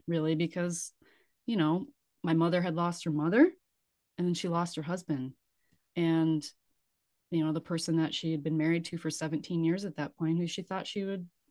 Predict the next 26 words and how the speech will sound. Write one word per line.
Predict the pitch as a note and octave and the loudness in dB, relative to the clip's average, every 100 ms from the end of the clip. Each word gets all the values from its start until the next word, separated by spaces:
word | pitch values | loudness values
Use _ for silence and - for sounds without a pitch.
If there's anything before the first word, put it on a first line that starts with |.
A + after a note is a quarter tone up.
| _ _ _ | _ _ _
be | F#3+ | -6
with | G3+ G3+ | -4 -2
the | F#3+ | 0
rest | G3+ G3+ | 0 0
of | G3+ | -2
her | G3+ | 0
life. | G3 B3 - - _ _ _ _ _ _ _ _ - | 0 0 -2 -8 _ _ _ _ _ _ _ _ 0
Part | G#3+ | 2
of | G#3+ | 4
her | A#3+ | 4
died | F3+ E3+ G3+ F#3+ D#3+ E3 E3 _ - | 4 4 4 4 2 0 -6 _ -4
when | G3 | 4
they | A3 | 8
died. | C#4+ C#3+ B2 B2+ - _ _ _ _ - | 8 6 -4 -12 -18 _ _ _ _ -12
And | G3 | 0
so | G#3+ | 6
I | |
had | C#4 | 8
a | D#4+ | 8
very | F#3+ G3 G3+ | 4 2 0
different | F#3 G3 F3+ E3 | -2 -2 -2 0
mom. | D3 D#3 F3 F3 | -2 0 0 0
I | |
was | F3+ E3 | -2 0
the | D#3+ | 0
youngest. | D3+ E3 E3+ F#3+ - - | 0 0 -2 -6 -10 -16